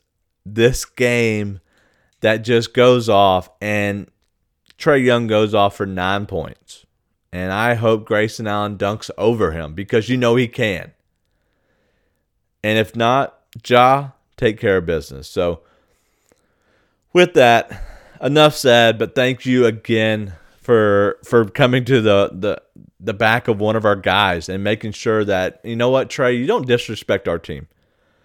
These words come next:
And so with that, we're going to end this show.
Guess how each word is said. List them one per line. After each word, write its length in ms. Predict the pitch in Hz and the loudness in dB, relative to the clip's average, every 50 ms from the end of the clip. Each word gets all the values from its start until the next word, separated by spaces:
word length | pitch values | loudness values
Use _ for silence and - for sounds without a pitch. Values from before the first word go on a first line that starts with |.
| _ _ _ _ _ _ _ _ _ _ _ _ _ _ _ _ _ _ _ _ _ _ _ _ _ _ _ | _ _ _ _ _ _ _ _ _ _ _ _ _ _ _ _ _ _ _ _ _ _ _ _ _ _ _
And 160 | 110 110 107 | -8 -8 -6
so 440 | - - 143 135 135 135 135 135 131 | 0 4 6 6 8 8 8 8 8
with 240 | 131 139 139 143 - | 6 4 4 4 4
that, 360 | 170 180 185 180 185 - - | 6 8 8 8 6 4 2
we're 140 | 143 147 139 | 0 -4 -2
going 340 | 143 151 151 156 165 160 | 0 0 0 2 0 -2
to 140 | 147 156 131 | -2 -4 -4
end 160 | 123 139 139 | -2 -2 -2
this 120 | 139 131 123 | -2 -2 -4
show. 560 | - - 147 123 117 117 113 110 107 - - | 0 2 4 6 6 6 4 4 0 -2 -8